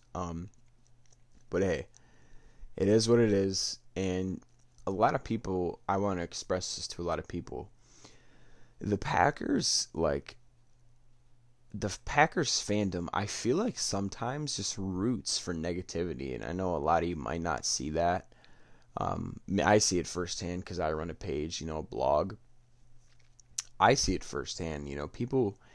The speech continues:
people will jump to any negative conclusion they can just to say, "I told you so," or "I was right." And like I put on my story today, for those who saw that,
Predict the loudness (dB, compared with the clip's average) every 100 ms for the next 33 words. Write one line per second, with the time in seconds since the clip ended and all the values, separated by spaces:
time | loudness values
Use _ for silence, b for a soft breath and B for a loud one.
0 | b b b b -4 -2 -2 -2 -2 -2
1 | -2 -2 -2 -4 -2 -2 -2 -4 -2 0
2 | 2 2 0 0 -2 -2 -2 -4 -6 -10
3 | -8 -6 -4 -4 -4 -4 -6 -8 -8 -6
4 | -6 -8 -4 -2 -2 -4 -4 -4 0 0
5 | 0 -2 -2 -2 -2 -6 -4 -4 -4 -4
6 | -2 -2 -4 -4 -4 0 0 0 -4 -4
7 | -6 -6 -8 -8 -6 -4 -4 -4 -4 -2
8 | -2 -2 -6 -6 -2 0 0 -2 -2 -2
9 | -4 -4 -4 -4 -4 0 2 4 4 2